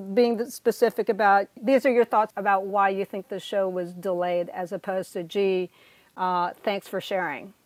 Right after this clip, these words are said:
Thanks for sharing is so generic. <laughs> It's not adding to the conversation. But if you have something, and also just comment when something resonates with you and it feels authentic. This whole exercise is not meant to force something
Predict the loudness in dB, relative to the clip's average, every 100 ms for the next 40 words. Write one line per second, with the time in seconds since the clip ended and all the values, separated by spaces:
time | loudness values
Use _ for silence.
0 | _ _ -2 0 2 0 2 2 0 -4
1 | -4 2 4 4 0 -6 -6 -4 -2 -2
2 | -4 -8 -12 -10 -10 -12 -18 -20 -20 -20
3 | -20 _ _ -16 -16 _ -10 -10 -8 -8
4 | -4 0 2 2 0 -4 -6 -6 -6 -6
5 | -4 -4 -4 -6 -4 -2 -2 0 2 4
6 | 2 0 -4 -2 0 2 2 0 -2 0
7 | 0 0 _ 0 4 6 4 0 -4 -2
8 | 4 4 4 0 0 -2 0 0 4 4
9 | 4 2 0 -2 -4 0 0 0 0 0
10 | 0 -2 -4 -6 -6 -8 -10 _ _ -10
11 | 0 4 4 2 0 0 0 -2 -6 -4
12 | -6 -6 -10 -12 -18 -12 -2 2 2 0
13 | -8 -20 -8 -6 -2 -4 -2 -6